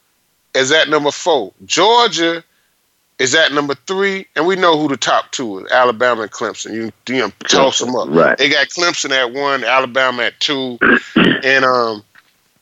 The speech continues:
Speaker 1: I would have to say, uh, the number five Wildcat to me is Oklahoma, 'cause I think this kid Jalen, Jalen, um, uh, Jalen, the kid
Speaker 2: It's
Speaker 1: that
Speaker 2: for real.
Speaker 1: played at
Speaker 2: Mm-hmm.
Speaker 1: Alabama,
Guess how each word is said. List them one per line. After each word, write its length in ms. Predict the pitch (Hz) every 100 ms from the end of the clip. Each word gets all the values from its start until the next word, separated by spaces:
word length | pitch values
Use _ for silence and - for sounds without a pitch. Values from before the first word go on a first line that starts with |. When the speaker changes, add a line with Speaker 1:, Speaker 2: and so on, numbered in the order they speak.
| _ _ _ _ - - _ -
Speaker 1:
I 100 | 262
would 120 | 240
have 280 | 214 226 -
to 60 |
say, 420 | - 185 151 131 117 - - _ _
uh, 300 | - 135 127
the 120 | 117 143
number 280 | 208 233
five 460 | 180 - 202 180 165
Wildcat 680 | 185 175 156 - 156 127 -
to 120 | 135
me 400 | 147 147 120 101 _ _
is 160 | 135 131
Oklahoma, 560 | 135 113 113 117 95 76 _ - - - _ -
'cause 180 | 139
I 60 | 180
think 240 | 214 214
this 160 | 160 156
kid 300 | - 180 143
Jalen, 560 | 117 156 143 135 123 110
Jalen, 480 | 151 147 135 127
um, 480 | 120 113 107 98 92 _ _ _ _ _ - - _ _ -
uh, 200 | 107 104
Jalen, 720 | 104 165 165 135 127 - 107
the 100 | 110
kid 340 | - 175 151
Speaker 2:
It's 80 | -
Speaker 1:
that 60 | -
Speaker 2:
for 120 | 107
real. 20 | 113
Speaker 1:
played 300 | 107 233 180
at 140 | 143
Speaker 2:
Mm-hmm. 120 | 123
Speaker 1:
Alabama, 560 | 113 117 113 110 104